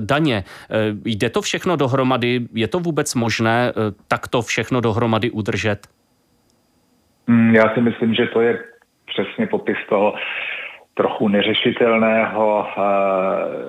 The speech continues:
Speaker 2: vzorce, že všechny tyto cíle dosáhnout naraz bude, eh, podle mě velmi obtížné, ne-li nemožné. Eh, vládní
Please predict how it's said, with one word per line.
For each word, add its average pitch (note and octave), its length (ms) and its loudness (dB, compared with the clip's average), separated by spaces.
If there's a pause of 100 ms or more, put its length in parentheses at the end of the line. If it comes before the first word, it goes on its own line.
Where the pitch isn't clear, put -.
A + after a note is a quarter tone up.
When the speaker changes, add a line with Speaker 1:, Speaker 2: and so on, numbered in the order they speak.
(340)
Speaker 2:
vzorce, G#2 600 -4 (680)
že A2 80 -4
všechny A#2 400 0
tyto A#2 280 0
cíle G#2+ 280 0
dosáhnout G#2 520 -2
naraz G2 300 0 (800)
bude, F#2+ 580 2
eh, F#2+ 320 -4 (180)
podle G#2 280 0
mě F#2+ 500 0 (580)
velmi C3+ 320 2
obtížné, G2+ 580 0
ne-li F#2 260 0
nemožné. D#2 600 -6 (680)
Eh, D#2 360 0 (680)
vládní C#3 520 2